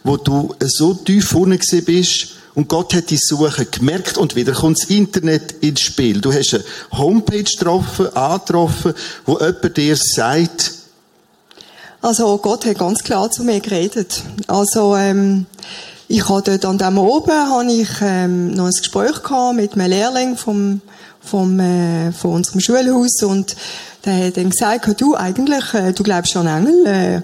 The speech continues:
Speaker 2: also von dort her ist das nicht ein Götze.“ Und ich, „Was, ein Götze?“ Das tönt jetzt so abschätzend.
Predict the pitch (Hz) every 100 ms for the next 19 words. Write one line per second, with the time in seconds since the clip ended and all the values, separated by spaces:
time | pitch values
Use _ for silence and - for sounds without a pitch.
0 | - - - - 185 185 208 202 180 185
1 | 196 175 175 175 175 170 170 359 403 -
2 | - 440 302 185 - - - - 180 175
3 | 156 160 269 - 165 151 175 - - 277
4 | 302 180 - 156 147 165 180 202 208 202
5 | 185 - 208 185 - 175